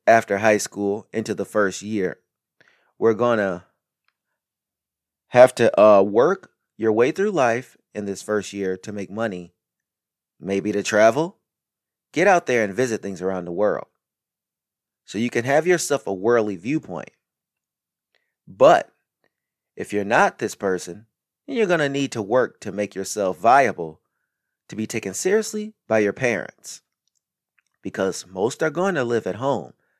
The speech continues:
to have that gap year. Now, the one year also gives people the opportunity to take off from school, that time period to have a recharge for college. But anything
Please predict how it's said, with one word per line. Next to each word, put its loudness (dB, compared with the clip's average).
to -4
have 2
that -4
gap 0
year. -6
Now, -2
the -8
one -2
year 0
also 0
gives -4
people -12
the -8
opportunity -12
to -12
take -2
off 2
from -16
school, -2
that -2
time 0
period -4
to -12
have -6
a -6
recharge -6
for -16
college. 0
But -2
anything 0